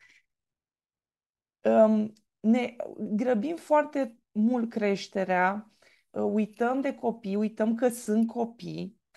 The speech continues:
Și să știi că în practica cu copiii cu nevoi speciale, în, um, cred că e cartea, uh, Mitul, uh, normalității cap-coadă acolo.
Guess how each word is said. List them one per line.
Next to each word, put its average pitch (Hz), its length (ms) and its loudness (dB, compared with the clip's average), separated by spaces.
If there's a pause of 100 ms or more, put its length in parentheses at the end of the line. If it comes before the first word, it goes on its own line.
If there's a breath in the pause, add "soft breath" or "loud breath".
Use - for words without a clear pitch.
(140 soft breath)
Și - 140 -12
să 226 140 -6
știi 233 160 -4
că 330 120 -8
în 294 120 -6
practica 262 500 -2
cu 233 160 -20
copiii 233 320 -6
cu 262 120 -10
nevoi 226 280 -4
speciale, 226 800 -2 (300 soft breath)
în, 220 320 0 (240)
um, 214 580 -6
cred 285 200 -8
că 370 60 -4
e 349 100 0
cartea, 247 800 -2 (260)
uh, - 380 -12 (180)
Mitul, 220 560 -2
uh, 208 320 -4
normalității 208 760 -4
cap-coadă 175 640 -4
acolo. - 280 -16